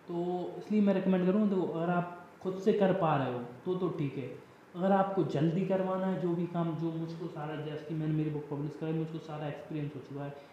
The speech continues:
कि कहाँ पे क्या दिक्कत आती है, कैसा कैसा problem होता है, कैसे बुक publish करवाते हैं, कैसे Amazon, Flipkart पे sale करते हैं,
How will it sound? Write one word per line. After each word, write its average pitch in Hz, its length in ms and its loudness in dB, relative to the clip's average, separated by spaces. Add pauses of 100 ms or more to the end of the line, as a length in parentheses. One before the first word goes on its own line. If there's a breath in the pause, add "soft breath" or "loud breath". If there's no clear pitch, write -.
(120)
कि 156 60 -6
कहाँ 143 200 -2
पे 143 120 -6
क्या 135 180 -6
दिक्कत 143 400 -6
आती 135 240 -4
है, 147 60 -2
कैसा 143 280 -6
कैसा 143 260 -4
problem 143 360 -4
होता 139 180 -6
है, 139 120 -8
कैसे 151 220 -6
बुक 147 220 -4
publish 143 280 -6
करवाते 143 400 -6
हैं, 143 100 -6 (380 loud breath)
कैसे 156 280 -2
Amazon, 147 220 0
Flipkart 143 500 -4
पे 143 80 -4
sale 143 180 -4
करते 143 320 -6
हैं, 143 200 -6